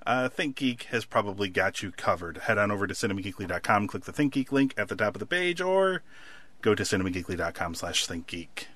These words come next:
Uh, you pick up stuff, we get a kickback. Uh, at no extra cost to you, of course, the, the buyer. So it all works out.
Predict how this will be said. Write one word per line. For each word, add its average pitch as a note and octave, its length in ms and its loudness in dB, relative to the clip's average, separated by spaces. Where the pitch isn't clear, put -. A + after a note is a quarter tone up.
Uh, F2 440 0
you F#2+ 160 0
pick G#2 220 0
up G2 120 2
stuff, - 480 4
we G#2 200 2
get F#2+ 180 0
a F2 40 -2
kickback. F2+ 600 0
Uh, F2 520 0
at A#2+ 100 4
no C#3 200 12
extra C3 260 6
cost - 580 6
to B2 80 -4
you, A2+ 160 2
of A2+ 140 -2
course, A#2+ 420 2
the, G#2 300 -2
the G2 120 -2
buyer. G#2 460 8
So A#2 180 6
it C3 60 10
all E3+ 220 12
works B2 260 6
out. D#2 320 -8